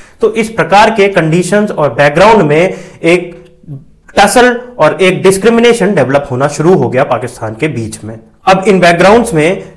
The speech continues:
ईस्ट पाकिस्तान वालों को यह महसूस होने लगा कि उनके पास political democracy भी नहीं है और इस वजह से उन्होंने कुछ democratic मांग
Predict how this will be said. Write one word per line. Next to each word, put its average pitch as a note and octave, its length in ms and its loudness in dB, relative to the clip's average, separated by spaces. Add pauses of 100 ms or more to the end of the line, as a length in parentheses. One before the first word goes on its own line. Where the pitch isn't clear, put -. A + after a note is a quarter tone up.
(320)
ईस्ट A3 200 0
पाकिस्तान F3 420 0
वालों D#3+ 220 2
को D#3+ 120 0
यह D#3+ 120 2
महसूस F3+ 340 0
होने D#3+ 160 0
लगा C#3 200 0
कि D#3+ 120 -2
उनके D#3 280 -2
पास C3+ 300 -2
political D3 420 0
democracy B2+ 500 -4
भी D3 180 -2
नहीं A#2+ 260 -4
है A#2+ 180 -12 (240)
और D3 520 0
इस D#3 160 -8
वजह D#3 280 0
से E3+ 300 0
उन्होंने E3 540 0 (720)
कुछ A#3+ 260 -2
democratic D3 500 -2
मांग C3 280 -4